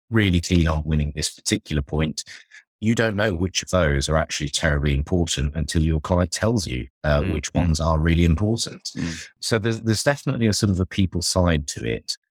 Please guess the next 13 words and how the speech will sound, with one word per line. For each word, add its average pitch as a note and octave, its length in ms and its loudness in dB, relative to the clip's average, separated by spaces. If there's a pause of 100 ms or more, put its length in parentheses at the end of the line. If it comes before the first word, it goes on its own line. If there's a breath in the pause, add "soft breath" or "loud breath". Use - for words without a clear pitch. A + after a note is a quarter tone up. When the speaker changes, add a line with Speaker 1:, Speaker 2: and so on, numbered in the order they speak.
Speaker 1:
But A2 100 2
I, G#2 300 2 (160)
I G2+ 80 0
still B2+ 560 2
fall G#2+ 300 0
back G2 400 -2
to F2 680 2 (120)
my F2 220 4
main F2 460 4
contention, D#2 640 -2
which - 220 -4
is D#2+ 200 0
that D#2+ 160 0